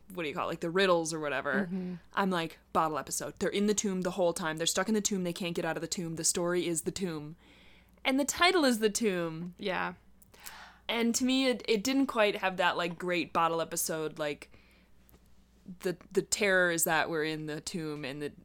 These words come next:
Speaker 1: the monsters are in the house.
Speaker 2: See, I interpreted the gunshots as there are many, many of these blue guys,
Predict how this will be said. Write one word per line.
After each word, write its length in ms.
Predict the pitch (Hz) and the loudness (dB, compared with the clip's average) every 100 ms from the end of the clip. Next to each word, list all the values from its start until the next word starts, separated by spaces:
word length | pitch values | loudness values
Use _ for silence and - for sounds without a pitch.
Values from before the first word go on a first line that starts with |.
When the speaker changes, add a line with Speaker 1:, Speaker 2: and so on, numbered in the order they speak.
| - | -14
Speaker 1:
the 120 | 165 | -8
monsters 500 | 151 135 147 139 143 | -4 -4 -4 -4 -4
are 80 | 135 | -4
in 120 | 107 | -6
the 60 | 101 | -8
house. 500 | 131 - - - - - - - _ _ _ - | -8 -6 -4 -4 -6 -16 -20 -20 _ _ _ -20
Speaker 2:
See, 240 | - - 240 | -8 -2 2
I 180 | - 226 | 6 6
interpreted 520 | 269 269 247 240 208 | 4 2 0 0 0
the 80 | 185 | 0
gunshots 520 | 180 175 180 185 175 - | 2 0 2 0 -2 0
as 320 | 170 170 - | 0 2 -2
there 220 | - 190 190 | -2 2 4
are 120 | 190 | 4
many, 340 | 185 185 185 | 2 2 2
many 300 | 175 170 170 165 | 2 2 2 -2
of 120 | 160 | -4
these 180 | 170 160 | -8 -6
blue 260 | 170 165 | -4 -4
guys, 560 | 156 160 160 165 175 - | -2 -2 -2 -2 0 -2